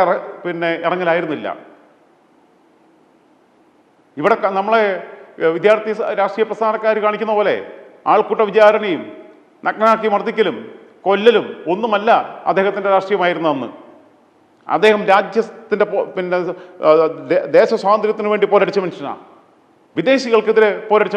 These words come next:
മനുഷ്യനാണ്. ആയിരത്തി തൊള്ളായിരത്തി അഞ്ചിൽ കു-, കഴ്സൺ പ്രഭുവിൻ്റെ കുപ്രസിദ്ധമായ ബംഗാൾ വി-, വിഭജനത്തിനെതിരെയാണ് അദ്ദേഹം ആദ്യം രംഗത്ത് വരുന്നത്. അന്ന് പ്രസൂൺ യൂണിവേഴ്സിറ്റിയിലെ വിദ്യാർത്ഥിയായിരുന്ന ഇരുപത്തിരണ്ട് വയസ്സുള്ള സവർക്കർ വിദേശ ഉൽപ്പന്നങ്ങൾ ബഹിഷ്കരിക്കുക എന്ന് ആഹ്വാനം ചെയ്തുകൊണ്ട്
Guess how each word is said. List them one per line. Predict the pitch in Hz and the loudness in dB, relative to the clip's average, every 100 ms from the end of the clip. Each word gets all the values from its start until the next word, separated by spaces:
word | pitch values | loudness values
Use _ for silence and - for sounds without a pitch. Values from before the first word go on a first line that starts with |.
| 190 | -6
മനുഷ്യനാണ്. | - 139 92 - - _ - | -6 -10 -10 -14 -20 _ 0
ആയിരത്തി | 165 208 214 | 2 2 -2
തൊള്ളായിരത്തി | 196 196 196 190 | -2 -2 -4 -6
അഞ്ചിൽ | 185 220 240 - - _ _ _ 208 | -6 -6 -8 -16 -20 _ _ _ -4
കു-, | 208 190 180 | -2 -4 0
കഴ്സൺ | 190 202 226 | 0 2 0
പ്രഭുവിൻ്റെ | 214 185 208 196 214 | 0 0 0 0 -2
കുപ്രസിദ്ധമായ | 190 233 214 170 196 190 190 196 220 220 - | -2 0 0 0 0 2 0 0 0 -2 0
ബംഗാൾ | 190 220 214 202 | 0 4 4 4
വി-, | 196 165 - | 0 -8 -4
വിഭജനത്തിനെതിരെയാണ് | 202 190 220 214 202 185 196 196 190 | -2 -2 -4 -6 -4 0 0 0 0
അദ്ദേഹം | 180 190 196 196 | 0 0 2 0
ആദ്യം | - 190 170 - 160 | -2 -4 -6 -8 -4
രംഗത്ത് | 196 196 180 | -2 0 -2
വരുന്നത്. | 139 107 - - - _ _ _ - | -2 -8 -12 -20 -20 _ _ _ -4
അന്ന് | 185 233 | -4 -2
പ്രസൂൺ | - 277 269 | -2 -4 -6
യൂണിവേഴ്സിറ്റിയിലെ | 240 226 208 208 208 190 | -4 -4 -4 -6 -6 -6
വിദ്യാർത്ഥിയായിരുന്ന | 190 226 214 202 190 202 202 | -2 -2 -2 -4 -2 -4 -6
ഇരുപത്തിരണ്ട് | 247 220 208 202 | -4 -2 0 0
വയസ്സുള്ള | 196 202 190 190 175 - - - | -2 -4 -2 0 0 -6 -10 -2
സവർക്കർ | 180 214 240 240 - - - - 131 | 0 2 0 -2 -6 -20 -20 -12 -2
വിദേശ | 208 277 277 240 | 2 4 2 -2
ഉൽപ്പന്നങ്ങൾ | 220 220 220 196 | 0 -2 0 0
ബഹിഷ്കരിക്കുക | 220 220 226 196 208 202 | 0 -2 -4 -2 2 4
എന്ന് | 202 196 | 4 4
ആഹ്വാനം | 196 240 233 202 | 4 0 0 -2
ചെയ്തുകൊണ്ട് | 202 202 196 | 0 0 0